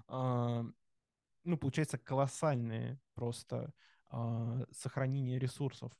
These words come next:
по, э, памяти, да, вот. И это ка-,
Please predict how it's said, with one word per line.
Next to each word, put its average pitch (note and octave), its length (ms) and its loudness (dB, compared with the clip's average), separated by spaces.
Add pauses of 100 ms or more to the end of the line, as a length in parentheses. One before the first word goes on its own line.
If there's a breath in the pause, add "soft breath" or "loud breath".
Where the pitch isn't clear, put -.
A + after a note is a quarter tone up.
(120)
по, B2 500 -6 (120)
э, A#2+ 340 -8 (100)
памяти, G#3 340 -2
да, C#3+ 240 -2 (520 soft breath)
вот. B2 380 -4 (400)
И E3 200 2
это E3 140 2
ка-, B2+ 180 -2